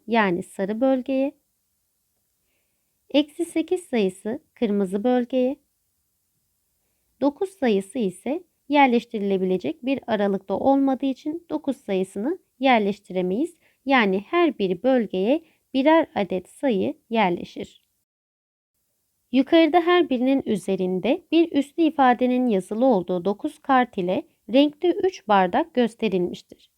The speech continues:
Serkan değeri eksi iki ile eksi on arasında olan üslü ifadeleri maviye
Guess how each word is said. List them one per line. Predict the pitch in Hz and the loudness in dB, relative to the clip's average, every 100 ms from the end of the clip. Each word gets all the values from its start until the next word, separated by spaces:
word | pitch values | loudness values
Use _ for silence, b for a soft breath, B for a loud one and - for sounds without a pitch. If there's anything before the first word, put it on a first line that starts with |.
| _ _ | _ _
Serkan | - 277 269 277 359 370 277 | -4 4 4 4 -2 0 4
değeri | 285 277 | 4 4
eksi | 339 - 254 - 285 | 2 0 -2 -4 -4
iki | 277 - | -4 -2
ile | 320 240 | 0 0
eksi | - 233 - 302 | -2 -4 -4 -2
on | 311 | 0
arasında | 254 220 - 247 254 | 0 -2 -4 -4 0
olan | 240 185 185 - | 2 2 -2 -4
üslü | 220 - 349 | -14 -2 0
ifadeleri | 320 294 254 247 240 240 269 349 _ _ | 0 0 0 0 0 0 -2 -6 _ _
maviye | 220 226 202 175 180 185 233 | 0 2 2 0 -4 -2 -2